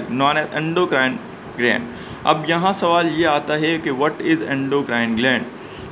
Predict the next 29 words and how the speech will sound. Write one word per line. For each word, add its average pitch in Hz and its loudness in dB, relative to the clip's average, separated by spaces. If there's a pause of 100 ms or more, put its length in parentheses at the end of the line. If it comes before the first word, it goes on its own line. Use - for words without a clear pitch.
(160)
और 151 6
दूसरा, 151 0 (300)
सबसे 208 0
पहला 214 2
सवाल 175 2
तो 170 2
ये 165 4
आया 143 4 (360)
कि 170 4
ग्लैंड 147 4
क्या 101 0
होता - -6
है। - -16
सबसे - -4
पहला 160 2
सवाल 156 4
आपका 147 2
क्या 147 2
हो 135 4
सकता 131 -2
है 156 2 (360)
कि 175 0
what 170 4
is 160 4
gland, 101 -2
ग्लैंड 151 2
क्या 127 2
है 117 2
भाई? 98 -4